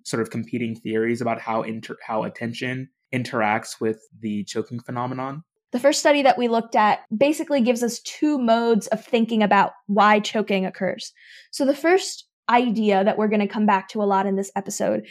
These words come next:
Speaker 2: is the theory of self-focused attention. So previous research tells us that, like, things that increase performance pressure also increase how much focus, like, the subject pays to themselves.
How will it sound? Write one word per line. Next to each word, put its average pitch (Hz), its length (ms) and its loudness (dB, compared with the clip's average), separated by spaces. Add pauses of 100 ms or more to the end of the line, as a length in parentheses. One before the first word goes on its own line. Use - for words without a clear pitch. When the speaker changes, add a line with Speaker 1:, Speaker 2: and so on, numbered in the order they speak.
(160)
Speaker 2:
is 214 100 2
the 240 100 6
theory 277 400 2
of 226 80 2
self-focused 233 840 -2
attention. 208 640 -6 (460)
So 247 280 6
previous 349 640 2
research 247 720 0
tells 240 360 4
us 277 240 2
that, 220 300 4 (180)
like, 214 160 -6
things 269 400 0
that 247 160 2
increase 233 400 0
performance 226 500 0
pressure 285 480 2
also 254 420 4
increase 262 460 -4
how 233 140 0
much 226 200 -2
focus, 233 640 -2
like, - 160 -10
the 220 80 -6
subject 233 560 0
pays 214 400 0
to 240 100 -4
themselves. 196 640 0